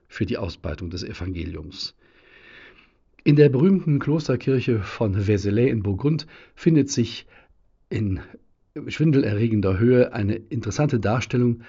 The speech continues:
bei einem der Kapitelle der Säulen dieser Basilika. Man sieht jemanden einen Sack Korn durch eine Art Trichter schütten und unten jemanden dieses Korn als Mehl auffangen. Der Trichter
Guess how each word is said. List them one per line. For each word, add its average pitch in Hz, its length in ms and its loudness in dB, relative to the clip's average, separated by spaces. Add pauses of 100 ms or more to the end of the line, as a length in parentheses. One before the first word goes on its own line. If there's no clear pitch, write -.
(380)
bei 117 120 -2 (200)
einem 113 360 0
der 104 120 -2
Kapitelle 104 600 -2
der 104 180 0
Säulen 107 440 2
dieser 87 260 -6
Basilika. 82 680 -10 (840)
Man 101 220 -2
sieht 156 280 0 (360)
jemanden 135 640 2 (320)
einen 101 220 0
Sack 92 280 -6
Korn 139 460 2
durch - 320 -4 (440)
eine 101 220 -2
Art - 220 -10
Trichter 123 360 -2
schütten 175 460 -2 (300)
und 113 160 -6
unten 135 320 0
jemanden 110 560 2
dieses 110 340 -6
Korn 104 240 -2
als 107 220 -8
Mehl 95 240 -4
auffangen. 92 560 -8 (1120)
Der 101 160 -2
Trichter 165 560 -2